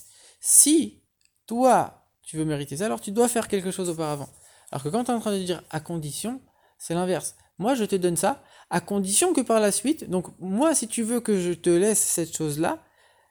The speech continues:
alors la condition pour que tu la, tu puisses la garder, il faut que tu puisses écouter par la suite. Mais donc, la, donc ça voudrait dire que pour la bénédiction, Dieu, il nous la donne d'emblée, et pour que on puisse la garder, alors la condition pour la garder, c'est de continuer à,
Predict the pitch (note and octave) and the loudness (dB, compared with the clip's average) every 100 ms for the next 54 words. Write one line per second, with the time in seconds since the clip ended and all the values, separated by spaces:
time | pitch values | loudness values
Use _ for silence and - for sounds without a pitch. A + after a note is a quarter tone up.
0 | _ D#3 F3+ F3+ F3+ B3 A3+ C#4+ B3+ A3 | _ 0 2 2 0 -2 2 2 2 -2
1 | - G#3 F#3+ - - - E3+ D3+ C3+ - | 2 2 2 -4 -18 -8 0 0 0 -8
2 | E3 G#3 F#3 E3 E3+ A3+ F#3+ - C#4 B3+ | -6 -4 -2 -2 0 -2 -2 -2 -2 -2
3 | A#3 G#3 - A3+ G#3 - F#3+ E3+ E3+ E3 | -2 -6 -4 -4 -4 -6 -6 -8 -6 -6
4 | D#3 C#3+ C#3+ - - D#3+ D3 F3+ F3 - | -6 -6 -10 -14 -18 -8 -4 -4 -6 -6
5 | D#3+ D#3 D3+ C#3+ C3+ - D#3 D#3 D#3+ F3 | -4 -2 -2 -6 -10 -12 -10 -6 -2 0
6 | G3 G3+ E3+ - G#3+ G3 F#3 F3 F3 - | 0 -4 -6 -2 0 2 0 -2 -4 -6
7 | D#3+ - - _ _ E3 G3 F3+ D#3 D#3 | -8 -12 -20 _ _ 2 2 4 4 4
8 | B3 B3 G3+ D#3+ C#3 A#3+ - - - - | 4 4 2 0 -2 -6 -10 -20 -20 -8
9 | D3 - C4 C4 - C4 A3+ G3 F#3+ F#3 | -8 -2 -2 0 2 4 4 2 0 -4
10 | A3 G3+ F#3 G3 C#4 C#4 A3+ G3+ G#3+ A#3 | -2 0 0 0 2 2 2 2 0 -2
11 | G#3 - F#4 D#4+ B3+ A#3 A3+ C4 A#3 A3 | 0 2 2 2 2 2 2 0 -2 0
12 | A#3 A3 F#3+ G3 G3 - G3+ F3+ E3 - | 2 2 2 -2 -8 -4 -2 0 -2 -6